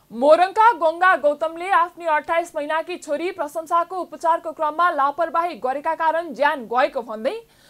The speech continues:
सो अस्पताल र त्यहाँ कार्यरत चिकित्सक डाक्टर जयदेव यादवसँग मङ्गलबार पत्रकार सम्मेलन गरी क्षतिपूर्ति माग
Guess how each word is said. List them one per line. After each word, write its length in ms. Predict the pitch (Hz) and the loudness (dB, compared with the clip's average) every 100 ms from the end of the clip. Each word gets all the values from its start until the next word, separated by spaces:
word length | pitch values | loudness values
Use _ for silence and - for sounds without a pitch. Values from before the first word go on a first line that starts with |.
| _ | _
सो 320 | - 415 466 | -6 4 6
अस्पताल 460 | 427 415 392 370 370 | 6 2 -2 0 2
र 120 | 370 | 0
त्यहाँ 300 | 415 381 339 | -2 -6 -8
कार्यरत 500 | 330 320 311 330 349 - | -6 -2 -2 -2 -8 -8
चिकित्सक 400 | 330 339 349 349 | -12 -10 -6 -4
डाक्टर 380 | 277 285 339 349 | -2 -2 -4 -8
जयदेव 480 | 262 277 302 339 | -4 -4 -4 -6
यादवसँग 500 | 254 254 302 311 320 349 | -4 -2 -4 -6 -6 -4
मङ्गलबार 600 | 359 277 294 320 349 320 | -4 -6 -4 -2 -2 -2
पत्रकार 500 | 285 277 294 330 294 | -6 -8 -4 -4 -4
सम्मेलन 360 | - 285 311 | -6 -2 -2
गरी 320 | 311 302 339 | 0 -4 -4
क्षतिपूर्ति 600 | 349 311 277 - 330 - 233 | -10 -12 -14 -12 -12 -10 -8
माग 300 | 220 247 | -2 -2